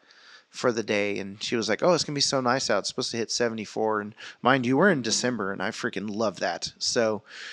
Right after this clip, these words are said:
it's gonna be, it was seventy-four degrees high today. It was clear skies and sunny, and she was just like, "You should do a workout outside so you can get in some of that sun." And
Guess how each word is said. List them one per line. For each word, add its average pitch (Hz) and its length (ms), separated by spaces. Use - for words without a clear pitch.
it's 131 160
gonna 156 160
be, 139 340
it 147 80
was 127 120
seventy-four 147 680
degrees 127 480
high 123 340
today. 123 380
It 120 40
was 113 260
clear 151 240
skies 127 460
and 110 100
sunny, 117 380
and 110 120
she 127 140
was 113 140
just 117 180
like, 113 220
"You - 80
should 143 200
do 143 140
a 117 80
workout 120 440
outside 123 580
so - 140
you 113 40
can 110 280
get 123 160
in 120 140
some 123 180
of 113 60
that 113 160
sun." 180 320
And 113 200